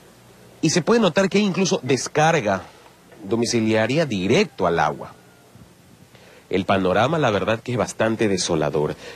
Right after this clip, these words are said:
Incluso se puede notar que hay hasta relleno, que se sigue rellenando, estrangulando la zona del estuario.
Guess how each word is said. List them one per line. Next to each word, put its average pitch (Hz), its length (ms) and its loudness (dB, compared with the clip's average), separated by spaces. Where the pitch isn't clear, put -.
Incluso 98 460 0
se 117 100 -2
puede 107 220 2
notar 110 380 0
que 90 180 0
hay 95 100 2
hasta 90 400 0
relleno, 101 800 2
que 92 140 -4
se 85 120 -4
sigue 104 280 2
rellenando, 101 920 2
estrangulando 104 960 0
la 95 120 2
zona 107 320 2
del 90 140 0
estuario. 78 580 -2